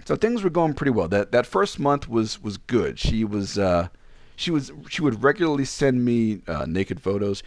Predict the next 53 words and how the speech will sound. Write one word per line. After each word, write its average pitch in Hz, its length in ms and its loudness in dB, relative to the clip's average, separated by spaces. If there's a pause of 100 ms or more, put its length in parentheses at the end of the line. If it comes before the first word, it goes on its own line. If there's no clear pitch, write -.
(100)
She - 140 0
actually 151 220 2
had 139 120 6
one 123 180 4
of 110 100 -2
her, 95 220 2
her, 104 260 -2 (160)
her 110 100 -2
friends 120 380 0
was 104 100 -8
taking 110 220 0
a 90 60 -4
photography 107 580 0
class, 78 420 -6 (420)
and 92 320 -4
she - 140 -8
used 104 280 -2
Kara 92 360 2
as 85 140 -4
a 82 40 -6
model. 82 460 -2 (340)
And 87 140 -8
Kara 87 240 0
said, 85 320 -2
"You 104 80 -2
know, 95 220 -2 (320)
I'm 101 160 -2
getting 123 200 0
some, 95 440 -2
some 85 260 -4
kinda, 98 220 -2
like, 82 160 0
classy 113 400 0
photos 107 400 2
taken, 110 480 -2 (580)
but, 95 240 -2
uh, 98 60 2
if 92 220 -4
you 101 100 -4
want, 123 260 0
my 110 100 0
friend 117 240 -2
can 110 120 -6
take 110 220 0
some, 85 480 -4
you 139 100 -4
know, 80 260 -6
some 85 160 -12
slutty 98 300 -2
ones 78 240 -4
for 80 240 -6
you." 78 120 -4
I 90 60 -10